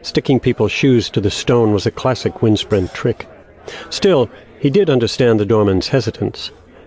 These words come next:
Everstorms didn't quite match up with scholarly projections. The previous one had arrived hours earlier than anyone had guessed it would. Fortunately, they tended to blow in slower than high storms.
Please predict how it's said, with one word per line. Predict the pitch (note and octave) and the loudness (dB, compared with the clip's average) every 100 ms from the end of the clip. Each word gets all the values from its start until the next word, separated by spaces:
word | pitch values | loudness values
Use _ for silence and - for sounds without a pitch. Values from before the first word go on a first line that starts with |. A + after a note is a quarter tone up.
| - - | -10 -4
Everstorms | C#3+ E3 - C#3+ C3 A2 | -2 -2 0 0 0 0
didn't | - C#3 - | 0 0 0
quite | C#3 B2+ | -2 0
match | A#2+ A2+ - | 2 0 0
up | C3+ A2+ - | -2 -2 -4
with | G2+ | -4
scholarly | - - A2 G2 F#2+ | -4 -2 0 0 -2
projections. | - F#2+ A2+ A2+ - - D#2+ - - - - - - - | -2 -2 -2 -2 -4 -6 -6 -10 -20 -20 -20 -20 -12 -6
The | D3+ | -2
previous | F#3+ E3 B2 - | 0 2 0 0
one | A#2 A2+ | 0 0
had | G#2 A2+ | 0 2
arrived | A2 A2+ A2+ - | 2 2 0 -2
hours | - A#2 A2+ G2+ | -2 0 0 0
earlier | - C3 A#2 A2 | 0 2 4 2
than | A2 | 2
anyone | B2 B2 A#2 G#2+ | 2 4 2 2
had | G#2 | 0
guessed | F#2+ G#2+ - | 0 -2 -2
it | G2 | -2
would. | A2+ A#2 E2 - - - - - - | 2 2 0 -10 -20 -20 -20 -20 -10
Fortunately, | - D3+ - G#2+ - F#2+ A2 - - - - | -2 -2 0 -2 0 0 0 -2 -16 -12 -4
they | A#2+ | -2
tended | - C#3+ C3 | 0 0 0
to | A2+ | 0
blow | A2 B2+ B2 A#2 | 0 2 2 2
in | G#2+ | 0
slower | - - B2+ B2 F2+ | -2 -2 0 2 0
than | F#2 | 0
high | F2+ A2+ | 0 0
storms. | G#2 - E2+ E2 - | 0 -2 -2 -2 -8